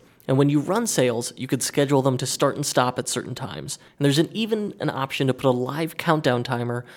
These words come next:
on the products on sale. So it's perfect for daily deals. Sale ends in four hours, three minutes, twenty-one seconds, and counting.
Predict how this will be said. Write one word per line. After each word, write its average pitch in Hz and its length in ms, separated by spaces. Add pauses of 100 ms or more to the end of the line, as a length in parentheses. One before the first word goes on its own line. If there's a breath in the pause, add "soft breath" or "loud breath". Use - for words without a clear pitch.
(200 loud breath)
on 135 100
the 131 60
products 151 500
on 143 200
sale. 151 460 (160 soft breath)
So - 140
it's 156 100
perfect 202 360
for 147 100
daily 127 320
deals. 113 460 (180 soft breath)
Sale 202 380
ends 196 160
in 147 80
four 175 280
hours, 175 280
three 196 160
minutes, 190 260
twenty-one 170 440
seconds, 180 500
and 208 180
counting. 180 520